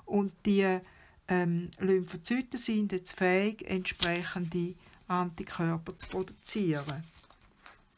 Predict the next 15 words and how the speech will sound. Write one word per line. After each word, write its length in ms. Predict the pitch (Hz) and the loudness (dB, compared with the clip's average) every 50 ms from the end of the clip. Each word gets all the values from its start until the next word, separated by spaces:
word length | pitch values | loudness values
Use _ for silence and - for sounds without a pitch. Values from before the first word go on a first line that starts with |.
| _ _ _ _ _ - - - - _ _ _ _ - - _ _ _ _ _ _ _ _ _ _ - - - _ _ _ - - - _ _ - - | _ _ _ _ _ -20 -20 -20 -20 _ _ _ _ -20 -20 _ _ _ _ _ _ _ _ _ _ -20 -20 -20 _ _ _ -14 -14 -14 _ _ -12 -6
Also 220 | 180 175 - - 170 | -2 -2 0 0 0
eben 220 | 180 185 190 196 | 0 0 -2 -2
die 160 | 196 185 180 | 0 0 0
Y-förmigen 1900 | 170 170 165 - 196 202 208 - - - 202 185 185 180 180 175 165 - 180 170 175 175 175 180 180 170 - 175 170 165 165 165 160 - - - - - - - - - - - | 2 0 0 0 -2 -2 0 0 0 2 2 2 2 2 0 -2 -2 -2 0 0 0 0 0 0 -2 -2 -2 0 2 2 2 4 2 0 0 -2 -12 -14 -14 -16 -20 -18 -4 0
Gäbeli, 460 | - 180 180 175 214 196 185 185 180 | 2 2 2 2 0 0 2 2 0
die 240 | 170 175 175 175 175 | 2 2 2 0 0
ich 80 | 170 | 0
hier 240 | 170 170 165 165 165 165 | 0 0 0 0 -2 -4
gemacht 480 | - - 160 151 156 160 160 - - | -2 0 0 0 0 -2 -4 -4 0
habe, 140 | 165 160 165 165 | 0 0 0 0
das 200 | - 160 - - | 0 -2 -2 0
sind 240 | - 160 160 160 160 | 0 0 0 0 0
jetzt 320 | 156 160 - - - - | -2 -2 -2 -4 -2 0
die 160 | 165 160 156 160 165 - - - - _ - | 0 -2 -2 -2 -4 -10 -18 -20 -16 _ -4
Antikörper. 880 | 160 156 147 156 160 - 185 - - - - 147 147 147 - - - | -2 0 0 -2 -4 -6 -12 -12 -10 -8 -8 -8 -8 -8 -12 -16 -20